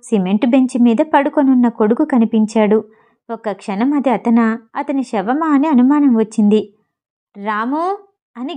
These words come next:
గట్టిగా అరిచింది. అతను కదిలేసరికి నిశ్చింతగా నిట్టూర్చింది.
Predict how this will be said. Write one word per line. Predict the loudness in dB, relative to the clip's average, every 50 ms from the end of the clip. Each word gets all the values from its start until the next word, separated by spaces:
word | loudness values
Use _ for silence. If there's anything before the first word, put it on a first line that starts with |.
| -8 -8
గట్టిగా | -8 -6 -6 -4 -2 0
అరిచింది. | -2 -2 -4 -2 0 0 2 2 2 0 -2 -8 _ _ _ _ _ _ _ -16
అతను | -16 -14 -10 -10 -10 -6
కదిలేసరికి | -6 -6 -6 -4 -2 -2 -2 -2 -2 -2 -2 -2 -2 -2 0 0 0 -2 -2 -2
నిశ్చింతగా | 0 0 -2 -2 -6 -4 0 0 2 2 0 0 0 0
నిట్టూర్చింది. | 0 0 0 0 0 0 -2 -2 -2 -2 0 0 2 2 0 0 -2 -10